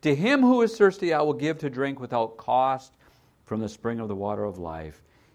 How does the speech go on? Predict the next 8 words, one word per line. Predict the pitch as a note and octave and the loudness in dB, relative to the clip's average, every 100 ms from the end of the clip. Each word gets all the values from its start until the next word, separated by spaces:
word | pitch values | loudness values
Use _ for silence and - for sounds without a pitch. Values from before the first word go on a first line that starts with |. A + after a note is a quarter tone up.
| _ | _
He | D#3 F3 F#3+ | -6 -4 -4
who | F3 D#3+ C#3+ | -4 -2 0
overcomes | C#3 B2 - C#3 C3+ C3+ | 0 -2 -8 -8 -8 -8
will | A2+ A2+ | -8 -6
inherit | G#2+ G2 G#2 A2+ G#2+ - | -6 -10 -12 -12 -12 -10
all | A2+ B2 B2+ | -10 -6 -6
of | E2+ D2+ | -8 -12
this, | D#2 D#2 D#2 - | -14 -14 -16 -18